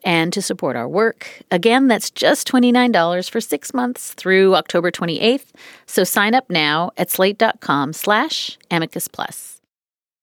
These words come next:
And just by way of a case in point, Plus members can right now access an extra bonus episode from Amicus. It's a conversation that I had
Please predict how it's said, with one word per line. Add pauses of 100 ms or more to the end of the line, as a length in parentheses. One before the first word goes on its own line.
(140)
And
just
by
way
of
a
case
in
point, (360)
Plus
members
can
right
now
access
an
extra (120)
bonus
episode
from
Amicus.
It's
a
conversation
that
I
had